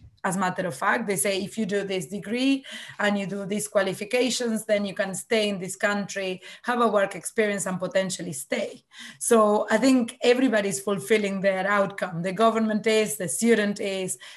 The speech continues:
everything is fine. I think what Goiko was talking about was, uh, different, because he was paying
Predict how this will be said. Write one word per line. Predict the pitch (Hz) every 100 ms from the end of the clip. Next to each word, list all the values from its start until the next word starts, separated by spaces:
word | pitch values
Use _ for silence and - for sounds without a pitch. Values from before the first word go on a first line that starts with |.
| -
everything | 220 214 202 190
is | 175 -
fine. | 233 202
I | 190
think | 185 233
what | 220 190
Goiko | 214 226 226 220 185
was | 180 -
talking | 254 233 196
about | 165 170 175
was, | 151 - - - - - - _ _ -
uh, | - - - -
different, | 202 226 208 180 165 147 - - _ _ - -
because | 233 233 214 208
he | 220
was | 202 202
paying | - 240 233 226 226